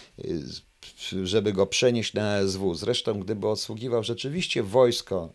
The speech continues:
ja nie tak jak on mówił, że jako sportowiec czy tam i tak dalej, bo sportowcy byli na różnych etatach. Jerzy Kulej był na etacie Milicji Obywatelskiej. Wojsko miało na różnych dziwnych etatach w, w wojskowych instytucjach, również legionistów. To było zawsze Gwardia i Legia oczywiście.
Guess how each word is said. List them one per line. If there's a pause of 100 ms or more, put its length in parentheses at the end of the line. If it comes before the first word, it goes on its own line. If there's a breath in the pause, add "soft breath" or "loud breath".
ja
nie
tak
jak
on
mówił,
że
jako
sportowiec
czy
tam
i
tak
dalej,
bo
sportowcy
byli
na
różnych
etatach. (300)
Jerzy
Kulej
był
na
etacie
Milicji
Obywatelskiej. (640 loud breath)
Wojsko
miało
na
różnych
dziwnych
etatach
w,
w
wojskowych
instytucjach,
również
legionistów.
To
było
zawsze
Gwardia
i
Legia
oczywiście.